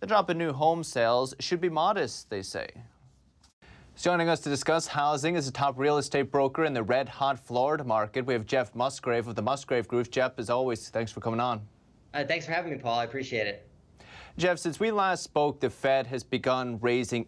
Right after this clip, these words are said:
Speaker 1: interest rates. Is this a turning point for the housing market?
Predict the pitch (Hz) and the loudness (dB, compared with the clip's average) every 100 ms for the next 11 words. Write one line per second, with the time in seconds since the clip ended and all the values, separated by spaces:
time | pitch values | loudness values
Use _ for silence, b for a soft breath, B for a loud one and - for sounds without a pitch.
0 | 123 135 135 - 110 - 107 92 95 120 | -2 -2 0 0 -2 -2 -2 0 -2 -4
1 | 110 160 202 - - 156 156 143 - 147 | -2 0 0 -2 -2 -2 -2 -4 -2 -2
2 | 147 135 131 139 135 139 131 135 131 151 | -4 -4 -2 -2 -2 -4 -2 -2 -2 -6